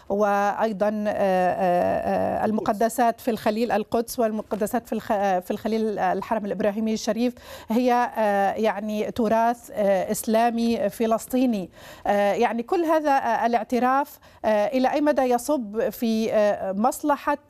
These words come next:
الشعب الفلسطيني في وقت، آه، آه، يعني هناك، آه، تعنت إسرائيلي بفرض سيطرتها بالقوة وتهويد، آه، المدينة؟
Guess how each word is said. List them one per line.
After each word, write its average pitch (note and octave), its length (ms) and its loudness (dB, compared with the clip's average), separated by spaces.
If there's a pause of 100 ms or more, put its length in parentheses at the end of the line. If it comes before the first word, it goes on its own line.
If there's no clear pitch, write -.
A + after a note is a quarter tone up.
(120)
الشعب B3 320 -2
الفلسطيني C#4 800 2 (260)
في B3 180 0
وقت، C4 340 -2
آه، C#4+ 260 2
آه، A#3 840 4
يعني G#3+ 280 0
هناك، B3+ 340 0
آه، A3 440 0
تعنت B3 840 -2
إسرائيلي A#3 880 2
بفرض B3 400 0 (120)
سيطرتها A3 760 -2
بالقوة A3 640 0 (280)
وتهويد، A#3 840 0
آه، F#3 640 0
المدينة؟ F3 560 -4